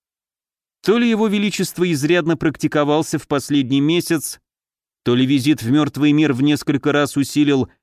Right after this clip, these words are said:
и без того немалый родовой талант, но грозный монарший взгляд оказался страшнее всех пулемётов и винтовок вместе взятых. Огненная полоса дважды прошлась по крепости из стороны в сторону,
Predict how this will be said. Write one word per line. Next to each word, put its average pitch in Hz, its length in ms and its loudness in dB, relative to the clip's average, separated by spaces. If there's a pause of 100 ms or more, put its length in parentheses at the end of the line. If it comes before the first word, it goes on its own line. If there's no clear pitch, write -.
(140)
и 101 100 -2
без 120 240 -2
того 139 240 0
немалый 175 440 2
родовой 147 380 2
талант, 139 580 0 (640)
но 110 180 -2
грозный 139 400 2
монарший 139 500 0
взгляд 120 420 -2
оказался 131 520 -2
страшнее 135 560 -2
всех 143 280 -2
пулемётов 139 600 0
и 135 60 0
винтовок 131 600 0 (200)
вместе 123 460 -2
взятых. 107 640 -4 (720)
Огненная 156 540 2
полоса 156 460 0
дважды 139 460 0
прошлась 147 480 -2
по 135 140 -2
крепости 143 560 0
из 131 140 0
стороны 135 380 -2
в - 80 -8
сторону, 151 600 0